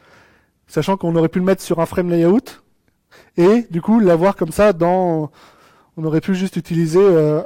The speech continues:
un container qui affiche juste un coin arrondi comme ça. Il y a d'autres façons de dessiner des courbes.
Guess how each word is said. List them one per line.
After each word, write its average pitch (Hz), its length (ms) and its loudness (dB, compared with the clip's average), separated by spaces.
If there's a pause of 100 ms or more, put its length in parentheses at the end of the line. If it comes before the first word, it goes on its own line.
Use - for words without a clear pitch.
un 190 120 0
container 185 600 0
qui 185 120 -2
affiche 170 220 -2
juste 190 340 -6
un 170 120 -8
coin 185 200 -2
arrondi 175 280 -2
comme 175 140 -8
ça. - 160 -10 (3500)
Il 165 40 -4
y - 20 2
a 156 40 2
d'autres 202 160 2
façons 220 240 0
de 196 60 -4
dessiner 175 280 -2
des 165 100 2
courbes. 160 280 -8